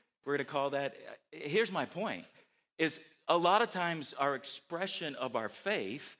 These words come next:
the way we worship, the way we pray, the way we praise, the way we experience Pentecost is different. So let me ask you, is, is that wrong?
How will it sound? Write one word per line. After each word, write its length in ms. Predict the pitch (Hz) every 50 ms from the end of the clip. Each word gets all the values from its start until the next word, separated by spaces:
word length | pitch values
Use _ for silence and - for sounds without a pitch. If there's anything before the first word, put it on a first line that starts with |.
| - - - - _ _
the 80 | - 127
way 200 | 110 127 127 127
we 140 | 117 120 107
worship, 580 | 101 131 165 185 180 175 - 175 165 160 -
the 80 | - 113
way 180 | 107 110 104 98
we 160 | 98 101 95
pray, 560 | - - - 170 151 151 151 151 143 143 139
the 100 | 113 98
way 200 | 98 104 101 101
we 140 | 98 101 95
praise, 640 | - - - 156 147 147 143 143 139 139 127 - - - - - - _ _
the 80 | 127 117
way 220 | 113 127 135 135
we 140 | 127 120 113
experience 500 | 101 - - - 147 131 120 113 107 -
Pentecost 640 | - - 202 233 208 - 123 107 98 110 117 - -
is 220 | - 135 127 117
different. 480 | 110 131 196 208 - - 98 78 - - _ _ _ _ _ _ _ _ _ _ _ _ _ _
So 140 | - - 135
let 120 | 135 143 147
me 80 | 147
ask 280 | 156 190 214 - - -
you, 120 | 104 92
is, 220 | 98 101 - - - _ _ _ _ _ _ _ _ _ _ -
is 240 | 123 120 107 117 107
that 220 | 120 123 - 110
wrong? 340 | 110 110 113 143 175 202